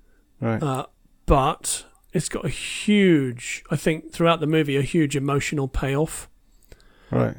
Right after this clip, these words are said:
Speaker 2: that keeps you interested.
Speaker 1: Oh, I, we did. I, yeah, we did see it. I
Speaker 2: Okay.
Speaker 1: remember.
Speaker 2: Yes.
Speaker 1: I remember that there's, yeah.
Speaker 2: And I
Speaker 1: Yep,
Speaker 2: think the,
Speaker 1: I remember.
Speaker 2: it, th-, this isn't a spoiler, but it, it makes callbacks to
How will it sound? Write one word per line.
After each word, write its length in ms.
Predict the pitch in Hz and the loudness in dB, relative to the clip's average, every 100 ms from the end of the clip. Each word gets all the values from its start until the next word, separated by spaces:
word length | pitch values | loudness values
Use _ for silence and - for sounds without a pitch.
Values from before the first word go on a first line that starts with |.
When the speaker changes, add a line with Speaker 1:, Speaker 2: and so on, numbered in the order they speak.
| - | -4
Speaker 2:
that 160 | 196 - | -4 -2
keeps 460 | - 180 165 - | 2 2 2 0
you 120 | 156 | 4
interested. 760 | 156 160 135 120 - - 120 - - - - | 4 2 0 -2 -4 -6 -8 -16 -20 -12 4
Speaker 1:
Oh, 280 | 214 226 - | 8 8 8
I, 120 | 196 | 6
we 160 | 196 196 | 8 8
did. 300 | 160 127 - - | 8 4 0 2
I, 180 | 139 135 | 2 4
yeah, 220 | 156 131 | 4 4
we 180 | - 151 | 6 6
did 160 | 156 135 | 6 4
see 160 | - | 2
it. 120 | 110 - | -2 0
I 60 | 139 | 6
Speaker 2:
Okay. 100 | 143 | 8
Speaker 1:
remember. 560 | 151 147 123 120 120 - | 10 8 6 4 0 -6
Speaker 2:
Yes. 340 | 147 110 - 139 | -4 -4 -4 -2
Speaker 1:
I 60 | |
remember 480 | 127 127 113 113 110 | 0 2 2 0 -2
that 200 | - 120 | -4 -4
there's, 300 | 117 117 117 - - | -2 -4 -6 -10 -6
yeah. 300 | 131 113 98 - - - | -2 -2 -4 -12 -20 2
Speaker 2:
And 100 | 175 | 4
I 40 | |
Speaker 1:
Yep, 80 | 160 | 8
Speaker 2:
think 200 | 202 214 | 6 4
the, 60 | 175 | 2
Speaker 1:
I 20 | |
remember. 400 | 165 123 107 113 - - _ _ _ | 4 2 0 -8 -14 -20 _ _ _
Speaker 2:
it, 280 | 262 - 294 | -14 -12 -8
th-, 140 | 233 - | -8 0
this 180 | 185 214 | 2 4
isn't 220 | 175 170 | 2 -2
a 60 | |
spoiler, 400 | - - 131 120 123 | -2 0 0 -2 -2
but 160 | 147 | -2
it, 60 | 156 | 0
it 60 | 165 | 2
makes 260 | 170 180 - | 4 2 -2
callbacks 800 | - 190 175 147 139 - - - | 6 8 8 4 -2 -4 -8 -4
to 460 | - 143 139 135 | 0 2 2 -2